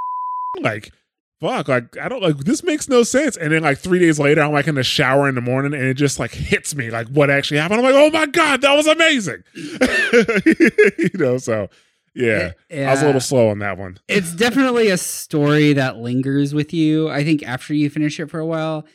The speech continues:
Speaker 2: But it's, it's one of those games that I feel like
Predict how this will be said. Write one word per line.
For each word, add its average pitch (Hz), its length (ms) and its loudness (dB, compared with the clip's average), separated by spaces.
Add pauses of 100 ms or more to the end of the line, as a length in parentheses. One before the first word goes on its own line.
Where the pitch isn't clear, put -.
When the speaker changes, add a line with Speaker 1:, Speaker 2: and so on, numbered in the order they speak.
(200)
Speaker 2:
But 151 100 -6
it's, 165 200 -8 (120)
it's 156 240 -8
one 170 140 0
of 175 80 0
those 170 200 0
games 156 300 2
that 151 160 -2
I 147 60 -2
feel 151 200 -6
like 143 380 -4